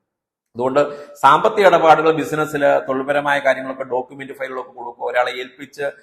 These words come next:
നമ്മളൊരു കാര്യം നമ്മൾ ചെയ്താൽ അത്, ഏഹ്, നിവർത്തിക്കപ്പെടാൻ ചില ബുദ്ധിമുട്ടുകൾ സംഭവിക്കപ്പെടാം. അത് ചിലപ്പോൾ നമുക്കൊരു പാരയായിട്ടോ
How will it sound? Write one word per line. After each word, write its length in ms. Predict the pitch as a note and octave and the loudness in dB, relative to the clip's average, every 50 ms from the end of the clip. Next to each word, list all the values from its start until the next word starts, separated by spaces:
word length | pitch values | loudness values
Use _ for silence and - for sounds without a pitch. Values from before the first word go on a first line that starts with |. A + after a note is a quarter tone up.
| _ _ _ _ | _ _ _ _
നമ്മളൊരു 280 | - C#3+ C#3 C#3+ C#3+ C#3 | -4 -2 -2 -2 0 4
കാര്യം 340 | - B2+ B2+ C3+ C#3 D3+ D3 | 6 8 8 8 6 2 -2
നമ്മൾ 160 | C#3+ C#3 C#3 | -4 -4 -6
ചെയ്താൽ 360 | C#3 - C3 B2 B2 C3 C3 B2+ | -8 -8 -8 -6 -4 -2 -2 -2
അത്, 260 | B2+ C3+ C3+ C3+ C3+ | -2 -2 -4 -4 -6
ഏഹ്, 540 | - - - - G#2 A#2 A#2+ A#2+ A#2+ A#2+ B2+ | -8 -12 -14 -12 -8 -6 -4 -4 -4 -4 -6
നിവർത്തിക്കപ്പെടാൻ 840 | B2+ C3+ D3 D#3+ - F#3 F3+ - F3+ E3 - - E3+ E3+ E3+ E3 E3 - - - - _ | -4 -2 -2 -2 -4 -8 -2 0 0 0 2 4 6 6 6 4 0 -8 -14 -18 -18 _
ചില 120 | - C3+ C3+ | -4 -4 -2
ബുദ്ധിമുട്ടുകൾ 800 | C3+ C3+ C3+ - - F3 F3+ E3+ - D#3+ C#3+ C3 A2 - - _ _ _ _ | -2 -4 -8 -12 -6 -6 -6 -6 -2 -2 -2 -2 -2 -4 -10 _ _ _ _
സംഭവിക്കപ്പെടാം. 760 | - C3 A#2+ B2 B2 B2 B2 B2+ A#2+ - - A#2 A2+ - - - - _ - | -6 -4 -2 -2 -4 -2 -4 -4 -6 -2 0 0 0 -2 -4 -12 -16 _ 2
അത് 140 | C#3 D#3+ F#3 | 2 4 6
ചിലപ്പോൾ 220 | G3 F#3 F3+ F#3 | 4 4 4 6
നമുക്കൊരു 340 | F3 E3 D#3+ D#3+ D#3+ E3+ E3 | 4 2 2 2 -2 -4 -4
പാരയായിട്ടോ 800 | E3 D#3 D#3 C#3 C3+ C#3 D3 D3 C#3+ D3 D3 C#3+ C#3+ C#3+ C#3 C3+ | 0 4 8 8 8 8 6 4 2 2 2 2 0 0 0 -2